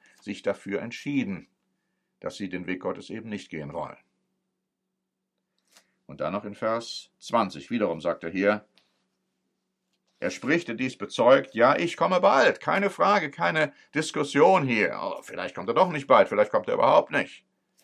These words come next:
Oder wenn, dann erst in vielen, vielen Jahren. Er spricht ja uns heute an, die wir hier das Buch der Offenbarung heute weitaus besser verstehen können als damals die Menschen, als es geschrieben wurde. Denn mittlerweile sind viele Dinge eingetreten bereits,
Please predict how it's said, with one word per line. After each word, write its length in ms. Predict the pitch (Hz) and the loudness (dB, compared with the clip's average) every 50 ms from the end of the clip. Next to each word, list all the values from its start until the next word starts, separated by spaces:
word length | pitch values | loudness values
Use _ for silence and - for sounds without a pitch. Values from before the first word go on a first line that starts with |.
| _ _ _ _ _ _ _ _ | _ _ _ _ _ _ _ _
Oder 200 | 85 90 92 85 | -2 -2 0 2
wenn, 220 | 101 110 120 123 | 2 2 2 2
dann 240 | 113 107 104 104 95 | 2 2 2 2 0
erst 220 | 95 104 104 - | -2 -2 -2 -4
in 100 | 98 90 | -10 -14
vielen, 320 | - - 123 123 110 104 - | -10 -6 -6 -4 -4 -6 -8
vielen 500 | - 110 104 98 95 95 95 87 - 98 | -10 -6 -2 -2 -2 -2 -4 -8 -8 -4
Jahren. 360 | 98 120 143 143 139 127 104 | -2 2 2 4 2 2 0
Er 80 | 95 | -2
spricht 320 | - - - 135 139 139 - | -6 -2 -2 -2 -2 0 2
ja 120 | 123 113 | 2 2
uns 280 | - - 139 123 - - | 2 2 -4 -4 -4 -2
heute 400 | 131 143 - 170 139 131 139 - | 0 2 2 2 0 0 0 2
an, 280 | - 120 107 87 69 - _ _ _ _ _ _ _ _ _ _ _ _ _ _ _ _ _ _ _ _ _ - _ _ _ _ _ - | 2 2 0 -2 -6 -14 _ _ _ _ _ _ _ _ _ _ _ _ _ _ _ _ _ _ _ _ _ -20 _ _ _ _ _ -10
die 100 | 101 95 | -4 -2
wir 100 | 98 101 | -2 -2
hier 240 | 107 104 110 110 104 | -2 0 0 0 0
das 160 | 101 - - | -2 -6 -6
Buch 160 | 117 120 - | -10 -6 -2
der 100 | - 85 | -2 -2
Offenbarung 440 | - - 95 92 104 104 104 107 104 | -2 -2 -2 2 2 4 4 2 2
heute 320 | 110 110 110 87 101 92 - _ | 0 -2 -2 -2 -6 -8 -8 _
weitaus 340 | - 101 107 - - - - | 0 0 0 0 -2 -6 0
besser 260 | - 123 - - 190 | 0 2 2 2 -2
verstehen 460 | - 147 - - - 113 190 85 82 | -4 -4 -8 -4 -2 -2 -2 -2 -4
können 260 | 80 - 90 90 85 - | -2 -2 -2 -2 -2 -6
als 220 | 78 85 - - | -8 -8 -8 -6
damals 520 | - 90 101 104 101 92 90 - - - _ _ _ _ _ _ _ _ _ _ _ _ _ _ | -4 -4 0 0 0 0 0 -2 -8 -18 _ _ _ _ _ _ _ _ _ _ _ _ _ _
die 80 | - 101 | -8 -4
Menschen, 460 | 101 101 101 104 - 98 95 95 95 - | -4 -2 -4 -4 -6 -10 -12 -12 -10 -10
als 140 | 117 104 | -10 -10
es 100 | - - | -10 -12
geschrieben 460 | - - - - 117 139 185 208 156 101 | -14 -14 -12 -8 -8 -6 -6 -6 -4 -2
wurde. 240 | 95 82 80 - | -2 -2 -2 -4
Denn 240 | 82 90 92 92 - - _ _ | -4 -4 -4 -6 -6 -12 _ _
mittlerweile 500 | _ 104 117 117 113 104 101 104 110 107 | _ -6 -4 -2 0 2 4 6 4 4
sind 140 | 104 104 101 | 2 -4 -10
viele 180 | - 120 113 113 | -8 -8 -8 -6
Dinge 220 | 107 120 113 107 | -6 -4 -2 0
eingetreten 720 | 113 110 147 170 165 139 - 120 113 107 98 - 82 80 - _ _ | 0 -2 -2 -2 -6 -6 -2 0 2 2 2 -2 -6 -14 -20 _ _
bereits, 640 | 92 85 85 87 87 82 - - - - - - | -6 -4 -2 -4 -4 -4 -8 -12 -14 -14 -14 -16